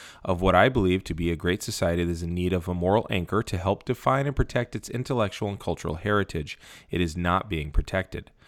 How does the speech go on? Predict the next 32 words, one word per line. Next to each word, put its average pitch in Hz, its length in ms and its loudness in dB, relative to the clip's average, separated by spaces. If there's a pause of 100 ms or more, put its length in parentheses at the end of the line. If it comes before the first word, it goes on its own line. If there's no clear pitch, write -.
(300)
The - 80 2
destruction 107 720 2
of 107 440 4
our 101 300 4
film 107 500 0
he-, 120 240 -4
heritage, 92 720 0
with, 90 440 -2 (140)
which 98 400 2
is 101 160 0
the 110 60 -2
focus 98 380 -2
of 95 120 -8
concern 104 340 -4
today, 95 240 -2
is 80 140 -4
only 87 180 -2
a 85 40 -6
tip - 180 -4
of - 60 2
the 85 100 -2
iceberg. - 400 -8 (420)
American 107 480 4
law 104 180 4
does 90 240 -2
not 85 240 0
protect 110 400 4
our 82 80 -4
painters, 143 400 -2
sculptors, 104 480 0
recording 117 400 2
artists, 87 400 -2